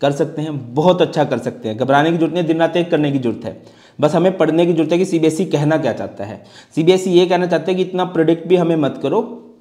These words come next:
थोड़ा मुश्किल paper आ सकता है, और थोड़े मुश्किल के लिए जाना है हम लोगों ने, थोड़े hard hard question की हम लोगों ने practice करनी है। And सच बात यही है कि ऐसा paper अगर आया तो दिक्कत हो जाएगी। अच्छा,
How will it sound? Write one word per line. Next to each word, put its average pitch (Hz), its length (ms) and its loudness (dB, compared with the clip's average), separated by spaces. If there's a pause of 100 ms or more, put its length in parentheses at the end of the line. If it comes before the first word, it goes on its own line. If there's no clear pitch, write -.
(100)
थोड़ा 147 140 2
मुश्किल 160 280 -4
paper 160 260 -2
आ 131 80 0
सकता 160 220 -6
है, 190 60 -2
और 185 80 -12
थोड़े 170 160 2
मुश्किल 160 360 -2
के 156 100 -4
लिए 160 180 0
जाना 135 300 0
है 156 140 -2
हम 139 240 -4
लोगों 101 220 -4
ने, 98 100 -12 (420)
थोड़े 147 140 2
hard 151 280 6
hard 156 180 4
question 156 300 -2
की 151 120 -2
हम 143 140 0
लोगों 143 180 2
ने 170 100 0 (380)
practice 151 360 2
करनी 117 300 2
है। 107 140 -4 (180)
And 143 360 -2
सच 175 260 0
बात 160 220 4
यही 156 160 4
है 160 80 4
कि 156 120 0
ऐसा 151 180 2
paper 156 260 0
अगर 143 200 2
आया 139 140 2
तो 180 180 -4 (360)
दिक्कत 151 340 -2
हो 156 100 2
जाएगी। 104 380 -2 (320)
अच्छा, 175 280 4